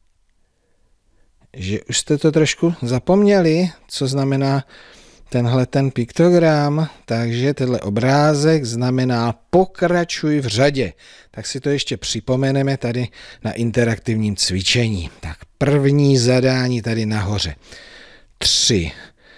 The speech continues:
zelené čtverce, dva červené, jeden žlutý a zase tři zelené, dva červené, jeden žlutý, tři če-,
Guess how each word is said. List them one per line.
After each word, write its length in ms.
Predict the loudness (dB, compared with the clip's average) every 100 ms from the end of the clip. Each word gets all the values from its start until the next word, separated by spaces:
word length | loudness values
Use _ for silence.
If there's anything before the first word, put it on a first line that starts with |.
| -20 _ -10
zelené 1300 | -2 2 2 2 2 0 0 0 2 2 2 0 -2
čtverce, 1120 | -4 -4 -2 0 2 0 -2 -2 0 0 0
dva 280 | -2 -4 -4
červené, 1000 | -4 -2 2 2 2 2 2 0 2 2
jeden 460 | 2 0 0 -2 -4
žlutý 580 | -2 0 0 0 0
a 120 | 2 0
zase 460 | 0 0 -2 -4 -8
tři 300 | -6 -4 -4
zelené, 640 | -2 -2 -2 -4 -4 -4
dva 200 | -4 -6
červené, 580 | -4 -4 -4 -4 -4 -4
jeden 260 | -4 -4 -6
žlutý, 260 | -8 -10 -14 -16 -18 -6
tři 260 | -2 -2
če-, 260 | -2 -2